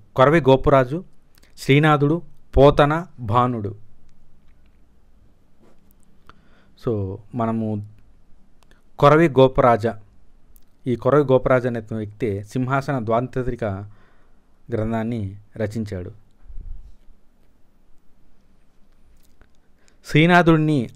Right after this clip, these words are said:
ఆదరించిన రాజమహేంద్ర రెడ్డి రాజు ఎవరు? మల్లారెడ్డి, రాచవేమారెడ్డి, కాటయ్య వేమారెడ్డి, వీరభద్రారెడ్డి. So, ఆనాటి కాలంలో అతను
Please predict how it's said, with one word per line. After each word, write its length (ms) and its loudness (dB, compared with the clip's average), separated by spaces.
ఆదరించిన 800 2
రాజమహేంద్ర 1000 0
రెడ్డి 280 0
రాజు 320 0
ఎవరు? 380 -4
మల్లారెడ్డి, 680 4
రాచవేమారెడ్డి, 1000 4
కాటయ్య 300 4
వేమారెడ్డి, 640 2
వీరభద్రారెడ్డి. 920 2
So, 220 -14
ఆనాటి 400 -8
కాలంలో 560 -2
అతను 440 -8